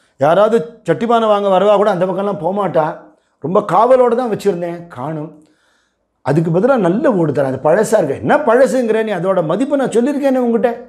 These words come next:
நீ சாமானியமா நினைச்சிடப்படாதுங்கிறதுக்காக முதல்ல சொல்லியிருக்கேன். நீ இது, நீ தான் சிவபக்தனா? நீ தான் சிவனுடைய ஆட்கள்லாம் தொண்டு பண்றியா? எல்லாருக்கும் ஓடு கொடுத்து ஊரை ஏமாத்தின்னு இருக்க. உன்னுடைய வண்டவாளம் இன்னைக்கு தெரிஞ்சு போச்சுன்னு கொய்யோ முறியோன்னு கத்துற.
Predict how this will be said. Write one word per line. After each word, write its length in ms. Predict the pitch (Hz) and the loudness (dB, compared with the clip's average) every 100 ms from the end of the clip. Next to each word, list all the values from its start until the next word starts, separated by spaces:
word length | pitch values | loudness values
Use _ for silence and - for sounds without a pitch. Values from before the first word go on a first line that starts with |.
| _ _ _ | _ _ _
நீ 80 | 135 131 | -10 -2
சாமானியமா 500 | 170 220 233 233 233 | 0 2 2 2 0
நினைச்சிடப்படாதுங்கிறதுக்காக 1120 | 196 214 185 240 190 220 220 233 226 185 208 | 0 0 0 0 2 2 2 0 -2 0 0
முதல்ல 360 | 190 190 208 220 | 0 0 0 0
சொல்லியிருக்கேன். 520 | 196 202 196 180 175 - _ _ _ _ _ _ _ | 0 -2 -2 -6 -8 -12 _ _ _ _ _ _ _
நீ 100 | 143 | -4
இது, 180 | 165 185 | 0 2
நீ 120 | 208 | 4
தான் 160 | 247 247 | 4 4
சிவபக்தனா? 640 | 208 226 208 - 160 180 254 180 107 - - | 4 4 2 -2 -4 -2 -2 -4 -10 -20 -10
நீ 100 | 170 | -4
தான் 160 | 208 226 | 0 0
சிவனுடைய 400 | 185 226 220 202 | 0 0 2 2
ஆட்கள்லாம் 200 | 175 170 | 2 -2
தொண்டு 260 | 180 208 | -2 -2
பண்றியா? 460 | 196 190 165 165 190 208 143 - _ - | -2 0 0 2 0 0 -4 -12 _ -6
எல்லாருக்கும் 400 | 170 214 208 190 | 0 2 2 4
ஓடு 220 | 240 240 | 4 4
கொடுத்து 300 | 214 202 180 | 0 -2 -4
ஊரை 340 | 202 262 202 | 0 4 4
ஏமாத்தின்னு 500 | 208 233 214 196 175 | 4 2 0 -2 -2
இருக்க. 460 | 160 175 151 - - _ | -2 0 0 -2 -16 _
உன்னுடைய 300 | 127 160 160 156 | -8 -2 0 2
வண்டவாளம் 440 | 214 269 262 240 | 2 4 4 2
இன்னைக்கு 200 | 202 180 | -2 2
தெரிஞ்சு 240 | 240 262 247 | 2 2 -2
போச்சுன்னு 340 | 202 214 180 - - | -4 -4 -8 -10 -12
கொய்யோ 340 | 147 175 240 240 202 | -10 -4 -4 -4 -8
முறியோன்னு 380 | 156 170 226 214 | -8 -6 -6 -6
கத்துற. 320 | 151 - 170 | -6 -6 -8